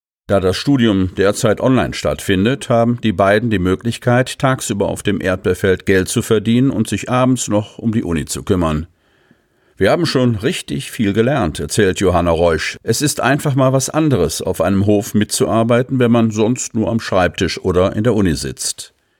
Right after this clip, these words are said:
Die dreißigjährige studiert Textil- und Bekleidungstechnik in Mönchengladbach. Natürlich sei die Arbeit auch anstrengend, sagt sie, aber man sehe am Ende des Tages, was man geschafft hat.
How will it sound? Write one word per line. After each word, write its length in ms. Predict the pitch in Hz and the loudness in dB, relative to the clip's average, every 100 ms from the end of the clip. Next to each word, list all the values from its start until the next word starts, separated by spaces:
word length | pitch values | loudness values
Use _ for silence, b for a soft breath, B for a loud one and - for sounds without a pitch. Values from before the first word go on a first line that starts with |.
| _ _ - | _ _ -8
Die 80 | 92 | -2
dreißigjährige 800 | 85 92 - 117 120 127 131 139 | 0 0 0 0 2 2 0 -2
studiert 440 | - 104 98 98 | -2 0 2 2
Textil- 460 | - - - 120 120 | 0 -2 0 2 2
und 140 | 110 | 0
Bekleidungstechnik 1040 | 78 101 90 82 78 - 82 - 82 73 - b b | -2 0 2 0 -2 -2 -2 -2 -4 -4 -10 b b
in 140 | 127 | 2
Mönchengladbach. 920 | 107 71 - 98 90 78 69 67 - _ _ _ - | 2 0 -2 0 0 -2 -6 -8 -10 _ _ _ -4
Natürlich 360 | 110 165 151 | -2 0 0
sei 140 | - 120 | 0 0
die 120 | 117 | 2
Arbeit 320 | 92 127 127 | 2 2 0
auch 200 | 117 117 | -2 -4
anstrengend, 580 | 117 143 - 98 82 82 | -6 -6 -4 -4 -2 -2
sagt 260 | 87 80 - | 0 -2 -2
sie, 280 | 92 87 B B B | 0 0 B B B
aber 240 | 107 120 | 0 2
man 160 | 139 131 | 2 2
sehe 200 | 107 107 | 2 2
am 120 | 110 | 2
Ende 260 | 87 92 113 | 0 -2 -4
des 200 | 113 - | -4 0
Tages, 420 | 101 85 82 - | 2 2 0 -4
was 180 | 85 - | -4 -2
man 100 | 104 | -2
geschafft 460 | - - 73 - | -2 -4 -6 -8
hat. 280 | 69 64 - | -10 -10 -18